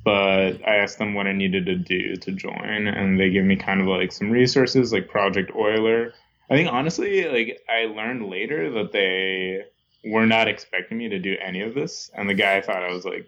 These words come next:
basically out of the running because my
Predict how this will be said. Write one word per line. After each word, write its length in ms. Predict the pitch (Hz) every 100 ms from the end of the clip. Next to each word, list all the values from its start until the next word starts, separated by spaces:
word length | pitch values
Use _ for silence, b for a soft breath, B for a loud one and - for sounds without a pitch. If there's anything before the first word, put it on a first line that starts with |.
| _
basically 560 | 107 92 - - 50 - - - - _ _ 104
out 220 | 95 98
of 260 | 98 98
the 120 | 101 98
running 420 | - - - -
because 520 | - - - - -
my 240 | - 98